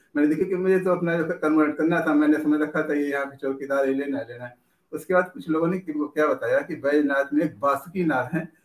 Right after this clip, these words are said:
वहाँ जरूर जाना, वरना वो अधूरी यात्रा रहती है, जैसे कि वैष्णो देवी में भैरव मंदिर ना जाओ तो अधूरी रहती है। मैंने कहा, "ठीक है।" तो मैं जब वहाँ पहुँचा, तो मंदिर के अंदर दस रुपये का एक लोटे का, मतलब, एक लोटा पानी दस रुपये का बिक रहा था।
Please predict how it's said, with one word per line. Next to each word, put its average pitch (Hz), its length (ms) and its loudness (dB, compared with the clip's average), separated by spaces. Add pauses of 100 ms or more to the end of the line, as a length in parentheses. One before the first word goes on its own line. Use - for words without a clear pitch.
(160)
वहाँ 147 300 2
जरूर 131 180 0
जाना, 143 320 2
वरना 156 320 2
वो 165 140 0
अधूरी 165 440 0
यात्रा 127 300 0
रहती 117 240 -4
है, 120 240 -6
जैसे 143 300 -2
कि 156 120 -2
वैष्णो 143 340 -4
देवी 131 320 -6
में 160 160 -2 (400)
भैरव 156 340 4
मंदिर 151 220 4
ना 147 120 6
जाओ 139 200 0
तो 143 120 0
अधूरी 135 240 0
रहती 120 260 -2
है। 117 60 -12
मैंने 113 180 -20
कहा, 117 140 -12
"ठीक 165 320 -8
है।" 151 100 0 (540)
तो 147 400 4
मैं 156 200 2
जब 160 140 0
वहाँ 160 200 -2
पहुँचा, 131 380 -4 (600)
तो 151 480 6
मंदिर 156 400 4
के 190 80 0
अंदर 160 280 2
दस 170 260 0
रुपये 170 260 -2
का 180 100 2
एक 160 360 2
लोटे 151 420 4
का, 165 80 6
मतलब, 156 480 2
एक 160 160 2
लोटा 156 280 2
पानी 160 200 0
दस 156 180 -4
रुपये 151 200 2
का 143 80 4
बिक 113 180 -8
रहा 101 220 -8
था। 92 280 -14